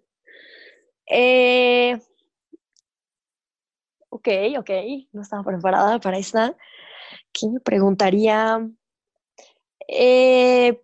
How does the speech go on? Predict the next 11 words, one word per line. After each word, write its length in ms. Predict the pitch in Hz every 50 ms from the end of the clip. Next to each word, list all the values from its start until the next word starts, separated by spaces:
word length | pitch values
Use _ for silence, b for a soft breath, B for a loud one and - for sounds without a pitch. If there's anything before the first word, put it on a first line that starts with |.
| _ _
¿sabes? 340 | - - 262 294 339 339 -
Ya, 180 | 262 285 349 -
me 100 | 311 269
acuerdo, 220 | - - 233 226
ya, 220 | 220 233 220 202 _ _ _ _
ya 120 | _ 220 202
sé. 160 | - - _ B B B B B B _ _ _ _ _ _ _ _ _ _ _ _
¿Cómo 300 | - - 269 254 269 285
me 140 | 294 262 226
veo 420 | 226 220 226 226 226 233 233 - _ - - - - - _ _ _ _ _ _ _ _ - -
viviendo, 1000 | - 190 220 214 196 220 220 220 214 214 214 208 214 214 208 208 208 214 - _